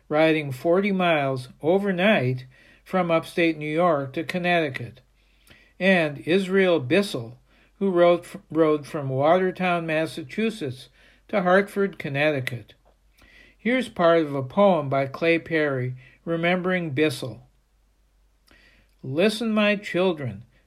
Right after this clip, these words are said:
to my epistle of the long, long ride of Israel Bissell, who outrode Paul by miles and time, but didn't rate a poet's rhyme."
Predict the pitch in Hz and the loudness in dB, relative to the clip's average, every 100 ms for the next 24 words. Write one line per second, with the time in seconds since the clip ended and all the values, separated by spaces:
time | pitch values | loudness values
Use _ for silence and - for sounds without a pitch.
0 | - 254 220 196 190 185 180 180 180 - | -6 -2 2 4 4 2 0 0 -2 -2
1 | 107 104 _ _ _ _ _ 160 131 131 | -10 -14 _ _ _ _ _ -8 -4 0
2 | 143 170 151 127 123 123 131 190 214 156 | 2 4 2 0 -4 -4 0 4 4 4
3 | 139 143 165 165 131 117 120 - _ - | 0 0 2 4 2 -4 -8 -16 _ -4
4 | 214 160 165 151 160 160 156 139 143 170 | -2 2 2 2 2 2 2 2 2 2
5 | - 120 120 _ _ _ _ _ - 180 | -2 -10 -12 _ _ _ _ _ -2 4
6 | 208 240 202 190 190 180 - 175 151 139 | 6 4 2 2 2 0 2 4 6 4
7 | 139 139 139 139 131 151 175 180 180 202 | 0 0 -2 -2 0 2 4 2 0 -4
8 | 180 190 175 151 131 127 127 - _ _ | -2 0 0 0 -2 -4 -8 -14 _ _
9 | _ - 202 160 - 220 208 190 208 147 | _ -2 0 4 2 2 0 2 2 2
10 | 135 - _ _ 135 127 - 180 131 117 | -2 -8 _ _ -8 -6 2 4 4 0
11 | - 139 135 139 127 113 107 | -8 -4 -2 -2 -2 -6 -10